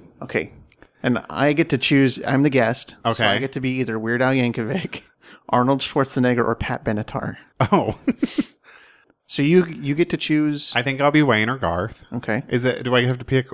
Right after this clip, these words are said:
Speaker 2: one, or can I just be both of them together
Speaker 1: You can
Speaker 2: collectively?
Speaker 1: be, you can be, it says Wayne or Garth.
Speaker 2: Okay.
Speaker 1: Okay.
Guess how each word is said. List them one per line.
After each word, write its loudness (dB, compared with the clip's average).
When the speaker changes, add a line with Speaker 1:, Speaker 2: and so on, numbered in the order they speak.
Speaker 2:
one, 4
or 2
can -2
I 0
just -8
be -2
both 0
of -8
them -12
together -10
Speaker 1:
You 0
can 4
Speaker 2:
collectively? -2
Speaker 1:
be, -2
you 0
can -12
be, -2
it 0
says 4
Wayne 4
or 2
Garth. -4
Speaker 2:
Okay. -6
Speaker 1:
Okay. -6